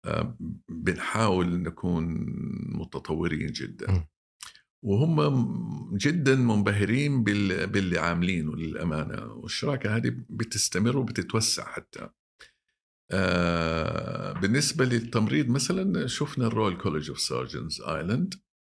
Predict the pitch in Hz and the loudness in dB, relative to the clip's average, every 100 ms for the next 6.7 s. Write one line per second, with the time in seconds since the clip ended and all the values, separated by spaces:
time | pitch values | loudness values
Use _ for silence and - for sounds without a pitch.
0 | _ _ _ _ _ - - 87 78 76 | _ _ _ _ _ -20 -6 -4 -2 -2
1 | 67 80 87 87 73 60 - 90 71 65 | -6 -4 -2 0 0 -2 -4 -4 -4 -4
2 | 76 73 78 76 - - 80 92 87 85 | -4 -4 -6 -4 -4 -4 -2 0 -2 -2
3 | - 87 87 117 135 - - - - - | -2 -2 0 0 0 -4 -10 -20 -20 -20
4 | - _ - 131 117 101 98 82 - - | -20 _ -2 2 4 4 4 2 -2 -4
5 | - 80 78 80 80 - - 69 - - | -4 -2 0 0 -2 -8 -6 -6 -6 -12
6 | - - - 82 - 76 76 | -20 -18 -4 -4 -2 -2 -4